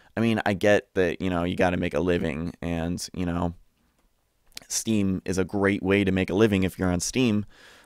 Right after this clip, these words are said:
but, uh, yeah,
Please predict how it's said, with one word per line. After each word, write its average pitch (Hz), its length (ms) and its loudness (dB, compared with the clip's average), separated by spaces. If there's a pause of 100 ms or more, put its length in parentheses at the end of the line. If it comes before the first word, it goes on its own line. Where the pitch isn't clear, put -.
but, 107 320 4
uh, 101 400 8 (1080)
yeah, 104 340 2